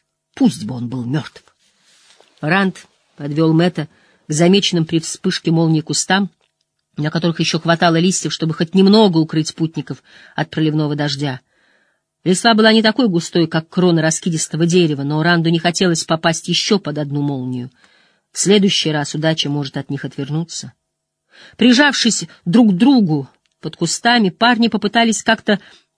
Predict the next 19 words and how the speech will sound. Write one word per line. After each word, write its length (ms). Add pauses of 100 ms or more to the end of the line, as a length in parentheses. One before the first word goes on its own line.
(120)
приспособить 840
на 100
ветвях 380
свою 300
одежду 400
в 40
качестве 400
навеса. 480 (460)
Нечего 400
было 180
и 100
думать, 320
чтобы 240
остаться 420
сухими, 460
просто 400
хотелось 420
избавиться 600
от 140